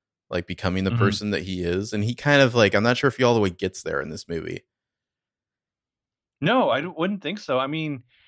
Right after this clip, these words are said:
Speaker 2: I, the ending, never mind the cameo, is muddled. Like,
Speaker 1: It's
Speaker 2: I,
Speaker 1: very
Speaker 2: I hate
Speaker 1: muddled.
Speaker 2: to s-, I hate to say it, but I almost feel like I went in this movie, like, ninety-two percent sure they're gonna kill off Kira.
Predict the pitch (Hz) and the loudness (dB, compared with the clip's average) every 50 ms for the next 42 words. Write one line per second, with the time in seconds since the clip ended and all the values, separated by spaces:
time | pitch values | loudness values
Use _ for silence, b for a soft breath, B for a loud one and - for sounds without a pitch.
0 | b b b b b - 143 160 165 160 143 131 - _ 135 131 165 165 165 160 | b b b b b -2 0 0 0 -2 -4 -10 -16 _ _ -8 -4 -2 -2 -2
1 | 165 202 226 202 208 202 196 190 175 165 151 139 127 127 - _ _ _ _ _ | -2 -4 -4 -4 -4 -4 -4 -4 -4 -6 -6 -8 -8 -10 -14 _ _ _ _ _
2 | _ _ _ _ _ _ _ _ _ _ _ _ _ _ _ _ _ _ _ _ | _ _ _ _ _ _ _ _ _ _ _ _ _ _ _ _ _ _ _ _
3 | _ 151 143 139 160 156 156 151 151 147 139 127 127 127 110 143 151 156 156 143 | _ -16 -6 -2 -2 0 2 2 0 0 0 -2 -4 -6 -4 -4 -4 -2 -2 -2
4 | 123 113 107 101 101 - _ _ 143 139 120 123 135 131 131 131 135 131 135 131 | -2 -2 -2 -4 -6 -10 _ _ -6 -6 -4 -4 -4 -2 -2 0 0 0 0 -2
5 | 131 110 101 92 - - 127 131 131 127 - 135 127 139 160 170 151 120 98 87 | -2 -4 -6 -8 -12 -10 -4 -2 -2 0 0 4 6 6 6 6 6 4 4 4
6 | 82 95 78 - 175 143 - - - - _ - 135 131 143 190 190 - - - | 2 2 0 -2 -4 -8 -10 -16 -20 -18 _ -6 -6 -4 -4 -6 -8 -10 -14 -6
7 | - 175 190 185 143 117 127 123 131 139 147 165 170 - - - - 156 147 139 | -4 -4 -4 -4 -4 -6 -6 -6 -6 -6 -6 -8 -10 -12 -16 -12 -8 -8 -6 -4
8 | 135 127 120 117 113 - _ _ _ _ _ _ _ _ _ _ _ - 139 143 | -4 -6 -6 -8 -12 -18 _ _ _ _ _ _ _ _ _ _ _ -6 -4 -2
9 | 156 170 160 151 143 131 - - 143 170 185 170 156 131 127 123 113 127 123 127 | -2 -2 -2 -2 -4 -6 -8 -6 -4 -4 -2 -2 -4 -4 -4 -6 -6 -6 -6 -4
10 | 127 127 127 117 - 135 123 131 117 - 135 123 120 - - - 170 180 165 143 | -4 -6 -8 -10 -12 -12 -12 -12 -10 -8 -8 -8 -8 -8 -6 -4 -2 0 0 0
11 | 123 120 123 117 113 117 - 131 123 117 107 107 - - - 170 170 131 104 98 | -2 -2 -4 -6 -8 -8 -6 -4 -2 -2 -2 -2 -4 -8 -6 -4 -4 -4 -4 -6
12 | - | -8